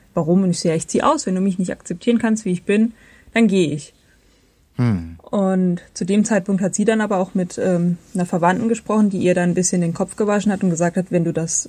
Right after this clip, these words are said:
Speaker 1: nicht akzeptieren kannst, dann verlierst du deine Tochter.“ Und das hat ihr wohl ein bisschen die Augen geöffnet, dass sie dann meinte, „Ja, nee, deswegen brauchst du doch nicht ausziehen, dann bist du halt, wie du bist.“ Nichtsdestotrotz hat sie trotzdem noch ein paar Jahre lang immer die Hoffnung gehabt, ich, ähm, komme nach ihrer Meinung nach auf den richtigen Weg.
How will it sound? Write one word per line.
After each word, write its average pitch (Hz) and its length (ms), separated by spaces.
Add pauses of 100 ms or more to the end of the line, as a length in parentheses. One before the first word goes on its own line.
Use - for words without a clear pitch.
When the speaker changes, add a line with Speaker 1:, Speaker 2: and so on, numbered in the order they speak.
Speaker 1:
nicht - 240
akzeptieren - 500
kannst, 226 240
dann 220 100
verlierst 185 400
du 185 40
deine 175 240
Tochter.“ 156 380
Und 156 120
das 160 140
hat 180 140
ihr 175 160
wohl 185 100
ein 180 120
bisschen 175 260
die 156 100
Augen 170 240
geöffnet, 196 360
dass 175 120
sie 180 80
dann 180 200
meinte, 175 420 (340)
„Ja, - 100
nee, 180 140
deswegen 180 320
brauchst 175 260
du 180 60
doch 165 120
nicht 175 160
ausziehen, 165 300
dann 180 140
bist 147 220
du - 40
halt, 170 140
wie 156 80
du 156 120
bist.“ 151 280 (560)
Nichtsdestotrotz 196 800
hat 175 160
sie 180 80
trotzdem 185 460
noch 180 180
ein 185 60
paar 175 180
Jahre 170 240
lang 170 180
immer 170 200
die 170 100
Hoffnung 175 300
gehabt, 180 280
ich, - 320
ähm, 160 380 (180)
komme 165 220
nach 160 160
ihrer 170 240
Meinung 165 400
nach 156 240
auf - 140
den 160 140
richtigen 214 400
Weg. 196 200